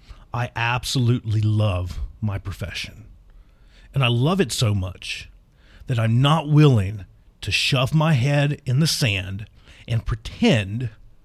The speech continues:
that everything's hunky-dory just so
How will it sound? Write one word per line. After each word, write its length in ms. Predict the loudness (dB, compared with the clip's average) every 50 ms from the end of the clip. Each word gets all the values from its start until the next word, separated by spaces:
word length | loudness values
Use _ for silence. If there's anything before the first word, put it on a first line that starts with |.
| _ _ -20 -20 -20 -20 -14 -8
that 140 | -6 -6 -4 -2
everything's 540 | -2 0 2 2 2 2 2 0 0 0
hunky-dory 1000 | -2 -2 -2 0 0 0 0 0 0 2 4 4 4 2 0 -4 -6 -6 -8 -10 -10 -14 -18 -20 -20 -20 -20 -20 -16 -8
just 280 | -2 0 0 2 2
so 480 | 2 2 2 2 2 2 0 0 -4